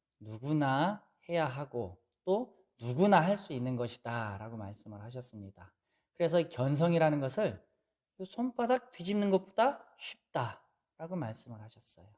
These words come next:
우리가 그동안 견성이 무엇인지 모르고 공부를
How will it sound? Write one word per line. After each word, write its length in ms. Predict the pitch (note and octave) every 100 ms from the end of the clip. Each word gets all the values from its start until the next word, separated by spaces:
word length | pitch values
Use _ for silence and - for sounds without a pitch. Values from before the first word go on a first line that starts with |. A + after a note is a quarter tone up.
| _ _ _ _ _ _ _ _ _ _ _ _ _ _ _ _ _ - _ -
우리가 340 | E3 E3+ D3+
그동안 400 | C#3+ D3 D3 C#3+
견성이 500 | B2 C#3 C3+ C#3+ C#3
무엇인지 580 | A#2+ A#2+ C#3+ C3+ C3 C3
모르고 800 | A2+ A#2 A#2 C#3+ F#3+ C4 - _ _ _ _ _ _ _ _ _ _ _ _ _ _ _ _
공부를 640 | _ A#2+ A#2+ A#2+ B2 G#3+